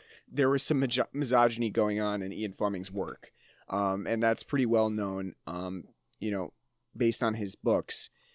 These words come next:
that women were, d-, you know, did not have, you know, the best treatment in his, in novels. And, and, and a lot of times they were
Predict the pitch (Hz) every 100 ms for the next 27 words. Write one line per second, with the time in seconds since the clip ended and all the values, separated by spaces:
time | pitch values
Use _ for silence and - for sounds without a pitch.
0 | _ - 113 104 101 - 104 120 127 120
1 | 104 101 - 101 104 104 95 107 101 95
2 | - 101 92 - - - 90 95 98 92
3 | - 123 95 85 101 98 85 - - 92
4 | 92 110 117 110 101 92 - 98 - 98
5 | 90 104 113 117 107 98 101 98 101